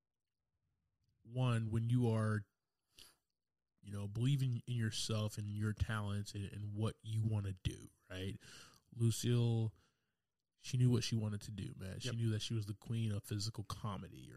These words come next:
Speaker 1: right? And she knew that she could deliver this on this show, and this was her launching pad to do that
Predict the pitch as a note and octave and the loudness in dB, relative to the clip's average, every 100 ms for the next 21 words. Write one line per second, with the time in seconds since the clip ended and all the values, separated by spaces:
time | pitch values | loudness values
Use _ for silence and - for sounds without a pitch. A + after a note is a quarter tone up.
0 | - - - - G#2 - - - A#2+ A2 | -12 -10 -10 -8 -8 -8 -8 -4 0 0
1 | G#2 - A2 G#2+ G#2 G#2+ G2+ G#2 G2 G2+ | 0 -2 -4 -4 -2 -2 0 -2 -2 -4
2 | G2 - - A2 G2 G2 G#2 - G#2 G2 | -6 -4 -2 -2 -2 -4 -4 -4 -2 -2
3 | G2 G2 G#2 G#2+ G#2+ G2+ G2+ G#2 G#2 G2+ | -2 -6 -6 -2 -2 -2 -2 -4 -6 -8
4 | - G2+ G2+ - - G2+ A2+ A2 G2 F#2 | -4 -4 -4 -6 -10 -4 0 2 2 -2
5 | F2+ | -6